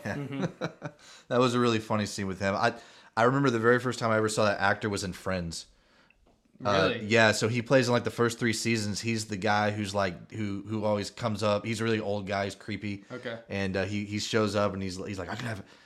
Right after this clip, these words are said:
Speaker 1: they, they say, uh, he says, like, "I have a cat." And they're like, "You don't have a cat." He's like, "I could have a cat." Like, that's his,
Speaker 2: Okay.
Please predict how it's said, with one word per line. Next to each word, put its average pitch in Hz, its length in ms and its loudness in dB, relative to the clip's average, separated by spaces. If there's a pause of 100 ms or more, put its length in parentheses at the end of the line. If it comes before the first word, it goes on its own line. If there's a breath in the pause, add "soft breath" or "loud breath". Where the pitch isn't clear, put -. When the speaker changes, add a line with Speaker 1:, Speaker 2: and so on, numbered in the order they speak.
(120 loud breath)
Speaker 1:
they, 107 140 2
they 104 140 0
say, 104 400 2
uh, 90 240 0 (140)
he 104 120 -10
says, 98 360 -2
like, - 140 -10
"I 131 100 0
have 143 200 0
a - 40 -2
cat." 117 380 2
And 104 80 -4
they're 104 80 0
like, 95 140 -2
"You 208 60 4
don't 185 80 4
have 101 100 0
a - 40 -4
cat." 104 120 -4
He's 101 80 0
like, 92 120 -8
"I - 60 -8
could 110 160 -4
have 104 140 -4
a 80 40 -10
cat." 80 300 -14 (420 loud breath)
Like, 90 140 -2
that's 117 240 6
his, 139 220 8
Speaker 2:
Okay. 120 160 -2